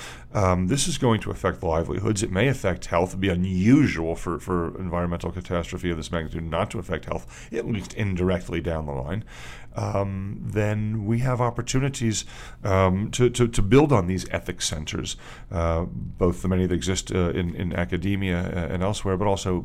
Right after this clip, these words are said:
Speaker 2: through the, through the good offices of the World Health Organization.
Speaker 1: Terrific. Well, thank you for touching on the preparedness and environmental issues and the other challenges that you will be working,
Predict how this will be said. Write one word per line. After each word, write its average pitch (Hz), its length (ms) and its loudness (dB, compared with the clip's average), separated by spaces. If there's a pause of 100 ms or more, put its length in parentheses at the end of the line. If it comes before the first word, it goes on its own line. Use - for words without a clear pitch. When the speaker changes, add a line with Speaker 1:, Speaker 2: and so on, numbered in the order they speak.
Speaker 2:
through 98 180 -2
the, 90 280 0 (160)
through 98 140 -4
the 87 60 0
good 95 160 2
offices 90 480 0 (300)
of 87 120 -4
the 90 60 4
World 87 220 4
Health 95 200 2
Organization. 95 640 -6 (800)
Speaker 1:
Terrific. 196 440 2
Well, 220 120 4
thank 240 300 4
you 226 100 6
for 208 120 4
touching 214 380 2
on 196 140 4
the 185 80 2
preparedness 190 920 6
and 175 240 4
environmental 208 640 6
issues 196 440 2
and 185 120 4
the 185 100 4
other 190 200 4
challenges 190 560 2
that 190 160 0
you 185 160 0
will 180 120 4
be 175 140 4
working, 175 580 2